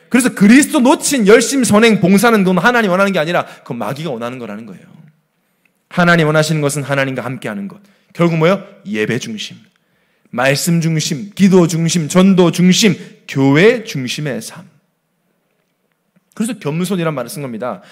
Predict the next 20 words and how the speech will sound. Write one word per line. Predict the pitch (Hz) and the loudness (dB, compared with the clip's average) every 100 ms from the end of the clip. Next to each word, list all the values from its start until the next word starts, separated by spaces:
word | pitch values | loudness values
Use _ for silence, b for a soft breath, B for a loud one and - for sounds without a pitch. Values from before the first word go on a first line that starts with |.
| B B | B B
내가 | 107 131 143 147 | -8 -6 -4 -4
생각할 | 151 139 139 135 | -6 -8 -8 -8
때 | 135 | -12
교회가 | - 214 220 139 | -12 -10 -8 -8
어쩌고 | 123 139 123 | -10 -12 -14
기관이 | 131 135 143 127 | -4 -2 -2 -4
어쩌고 | 101 135 - | -8 -12 -12
그게 | - 151 | -10 -10
다 | 147 135 - | -8 -10 -8
아직 | 135 113 | -12 -14
나 | 104 | -16
중심에 | 104 120 156 123 | -14 -12 -12 -12
잡혀 | - - 143 | -16 -14 -12
있는 | 113 98 | -12 -14
거죠. | - _ _ _ _ _ _ _ _ _ _ _ | -18 _ _ _ _ _ _ _ _ _ _ _
하나님과 | - 170 160 147 131 123 | -2 0 0 -2 -6 -8
함께하는 | 127 - 117 107 | -10 -10 -8 -8
삶, | 107 123 | -10 -6
이것을 | 139 151 170 | -2 -2 -2
하나님이 | 156 143 131 208 | -2 -4 -4 -8